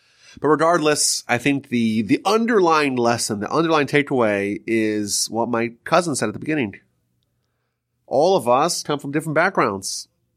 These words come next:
All of us have different exposures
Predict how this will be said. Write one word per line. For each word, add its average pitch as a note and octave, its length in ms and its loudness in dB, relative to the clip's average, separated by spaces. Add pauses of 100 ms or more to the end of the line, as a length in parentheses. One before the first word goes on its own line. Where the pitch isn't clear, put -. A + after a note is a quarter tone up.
(120)
All C#3+ 240 4
of D3+ 100 2
us C#3 220 2
have B2 300 0
different C#3 340 0
exposures E3 1300 0